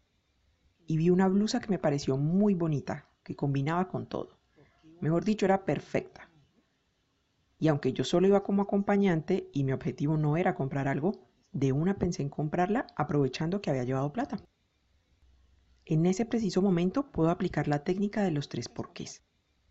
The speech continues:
Y así, en lugar de comprarla por impulso, decidir si es necesaria o no.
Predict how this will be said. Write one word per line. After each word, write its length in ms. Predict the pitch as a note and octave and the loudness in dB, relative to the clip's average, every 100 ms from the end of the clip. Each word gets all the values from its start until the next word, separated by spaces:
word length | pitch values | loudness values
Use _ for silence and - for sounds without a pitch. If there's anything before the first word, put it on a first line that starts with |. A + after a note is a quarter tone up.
| _ _ _ | _ _ _
Y 120 | C3+ | 0
así, 240 | C3 - D#3+ | 0 0 0
en 100 | D#3 | 2
lugar 300 | C#3 C3+ C3+ | 2 0 0
de 100 | D#3+ | -4
comprarla 680 | F3 D3+ C3+ C3+ G2 - | -4 -4 -6 -6 -6 -4
por 180 | D3 F3 | 0 2
impulso, 680 | A#3 A#3 - G3+ D#3+ - G3 - _ _ _ _ | 2 -2 0 2 2 -2 -4 -8 _ _ _ _
decidir 460 | C#3 D#3 C#3+ C#3+ - | 0 0 2 2 2
si 180 | - | -2
es 100 | D#3+ | 0
necesaria 680 | F3 F3 F#3 - E3 D#3+ F#3+ - | 0 0 -2 0 2 2 0 0
o 100 | |
no. 140 | F#3 | -2